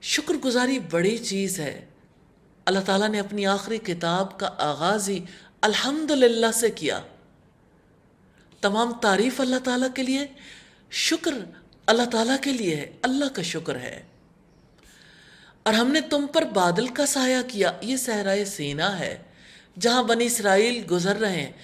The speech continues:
अभी तो फ़िरौन को डूबे हुए देख कर आए हैं।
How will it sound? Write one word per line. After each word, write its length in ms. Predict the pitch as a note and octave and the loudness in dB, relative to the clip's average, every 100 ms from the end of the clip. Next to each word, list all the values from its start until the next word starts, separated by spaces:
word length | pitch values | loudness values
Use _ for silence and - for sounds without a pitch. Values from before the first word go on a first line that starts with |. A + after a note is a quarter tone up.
| - - _ - | -20 -20 _ -2
अभी 320 | G3 C4 B3+ | 0 2 0
तो 160 | B3 G#3+ | 0 -6
फ़िरौन 440 | - F#3+ F#3+ G#3 | -4 -2 0 -2
को 160 | G#3 G3+ D#3 | -2 -2 -2
डूबे 340 | E3+ E3+ F#3 G#3 | -4 -2 0 2
हुए 200 | G3 F3+ | 0 -2
देख 300 | C#3+ D3+ E3 A3 | -2 -4 -6 -6
कर 140 | A#3 | -4
आए 200 | F#3 C#3 | -2 -4
हैं। 200 | C3+ A#2+ | -6 -14